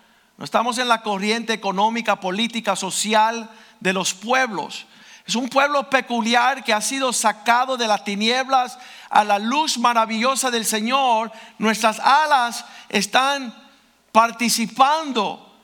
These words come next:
con la corriente, como la corriente de aguas.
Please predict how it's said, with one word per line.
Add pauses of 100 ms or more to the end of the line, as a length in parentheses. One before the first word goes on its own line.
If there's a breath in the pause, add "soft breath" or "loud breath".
con
la
corriente,
como
la
corriente
de
aguas.